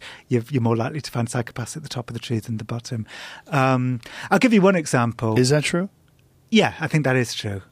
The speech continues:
Speaker 1: I, I think you are more likely to find psychopaths at the, at the top of the tree than at the bottom because capitalism rewards psychopathic behaviour.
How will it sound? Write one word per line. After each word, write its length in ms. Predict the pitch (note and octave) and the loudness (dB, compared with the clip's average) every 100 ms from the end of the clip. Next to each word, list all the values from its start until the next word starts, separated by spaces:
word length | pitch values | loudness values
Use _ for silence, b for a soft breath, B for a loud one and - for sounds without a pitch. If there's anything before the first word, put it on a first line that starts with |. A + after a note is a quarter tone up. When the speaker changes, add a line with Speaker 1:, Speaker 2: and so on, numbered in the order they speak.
| _ | _
Speaker 1:
I, 200 | F#3 C#3+ F3 | -4 -4 -2
I 40 | B2 | -2
think 200 | C#3 A2+ | -2 -2
you 100 | A#2+ | 0
are 60 | |
more 380 | A#2+ B2+ C3 B2 | 0 2 4 4
likely 420 | A2+ A2 - A#2 | 2 -2 -4 -8
to 100 | G#2+ | -8
find 420 | - A2 G#2+ G#2 G#2 | -8 -4 -4 -4 -8
psychopaths 640 | - G#2 - - A2 - | -8 -10 -12 -14 -12 -12
at 80 | D3+ | -12
the, 160 | B2+ - B B B - G#4+ | -14 -14 B B B -18 -12
at 120 | - | -10
the 60 | A#2+ | -8
top 220 | - A2 | -8 -8
of 60 | A2 | -8
the 60 | |
tree 200 | - A2 | -6 -6
than 140 | G2+ G#2+ | -6 -10
at 100 | D3+ | -10
the 60 | |
bottom 280 | B2+ A2 B2 | -10 -6 -4
because 240 | A2 A#2+ - | -4 -6 -4
capitalism 880 | B2 G#2 A#2+ - A#2 - A2+ G#2+ B B B | -6 -6 -8 -4 -4 -2 -2 -4 B B B
rewards 920 | D3+ A2+ A2 A2+ A2 G#2 G#2 - - - b - | -4 -2 0 2 2 2 -2 -6 -8 -10 b -8
psychopathic 640 | A#2 G2+ - G#2+ - C3+ | -6 -6 -8 -12 -12 -10
behaviour. 560 | - G#2 G2+ F#2+ G2+ | -8 -6 -8 -8 -12